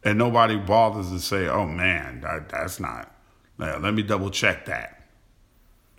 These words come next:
Let me check them facts first." Nah, it's news, and it's just gonna go up there,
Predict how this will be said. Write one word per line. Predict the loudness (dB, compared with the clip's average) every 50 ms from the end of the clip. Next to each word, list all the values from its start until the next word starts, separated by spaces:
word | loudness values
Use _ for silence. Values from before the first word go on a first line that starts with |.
| _
Let | -4 -2 -2
me | -2
check | 0 0 0 0 0
them | -4 -4 -4
facts | -4 0 2 2 2 2 0 -6 -8
first." | -8 -8 -8 -6 -4
Nah, | 0 4 4 6 6 4 2 0
it's | -4 -6 -4
news, | -2 0 2 2 2 0 0 -2 -2 -2
and | -2 -2
it's | -2 -4
just | -6 -8 -10 -8 -6
gonna | -6 -6 -6
go | -8 -6 -4 0 2
up | 4 2 2 0 -2
there, | 0 2 2 2 2 2 2 0 -2